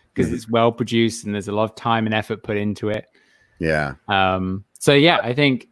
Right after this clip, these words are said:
Speaker 1: yeah,
Speaker 2: That's
Speaker 1: I've
Speaker 2: why
Speaker 1: just
Speaker 2: my
Speaker 1: gotta fi-
Speaker 2: that's why my upload schedule changed, Paul.
Speaker 1: <laughs> Yeah, 'cause you're just like, "I'm just gonna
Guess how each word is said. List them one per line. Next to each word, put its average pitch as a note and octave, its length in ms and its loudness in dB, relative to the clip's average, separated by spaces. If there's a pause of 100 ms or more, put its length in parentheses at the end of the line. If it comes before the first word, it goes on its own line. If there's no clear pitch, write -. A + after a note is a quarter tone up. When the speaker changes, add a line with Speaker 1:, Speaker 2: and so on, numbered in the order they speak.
Speaker 1:
yeah, C3+ 220 4
Speaker 2:
That's G#2+ 100 0
Speaker 1:
I've A#2+ 80 4
Speaker 2:
why A2+ 80 4
Speaker 1:
just G#2 140 4
Speaker 2:
my F#2+ 40 4
Speaker 1:
gotta B2+ 140 6
fi- - 340 -6 (220)
Speaker 2:
that's F2 160 -4
why F2 100 2
my D#2 200 -4
upload C#2+ 280 -6
schedule B1+ 320 -8
changed, C2 420 -10
Paul. C2+ 260 -8 (220)
Speaker 1:
<laughs> - 180 -20
Yeah, G#3 680 4
'cause E3 300 2
you're D#3+ 160 4
just C#3+ 160 0
like, B2 200 4
"I'm A#2 160 -4
just - 200 -18
gonna D#2+ 240 -16